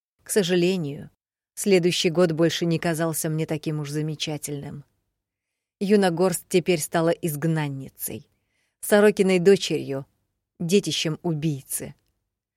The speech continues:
Даже для лучших друзей этого было достаточно, чтобы отвернуться от меня, не говоря уже о врагах.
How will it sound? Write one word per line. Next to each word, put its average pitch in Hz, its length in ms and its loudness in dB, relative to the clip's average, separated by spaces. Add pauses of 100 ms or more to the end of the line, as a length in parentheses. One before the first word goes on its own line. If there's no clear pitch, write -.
(280)
Даже 202 280 2
для 202 200 6
лучших 214 360 2
друзей 180 520 2
этого 165 320 0
было 165 240 2
достаточно, 165 680 -2
чтобы 170 300 0
отвернуться 156 760 -4
от - 120 -16
меня, 143 380 -10 (800)
не 190 120 0
говоря 156 420 0
уже 151 200 -6
о - 160 -10
врагах. 143 600 -10